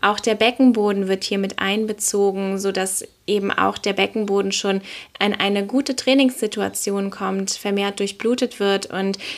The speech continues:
somit auch ein Stück weit einem Dammriss, einer Dammverletzung vorgebeugt werden kann.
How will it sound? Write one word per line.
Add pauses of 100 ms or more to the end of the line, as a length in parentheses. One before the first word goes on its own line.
(100)
somit
auch
ein
Stück
weit (100)
einem
Dammriss,
einer
Dammverletzung
vorgebeugt
werden
kann.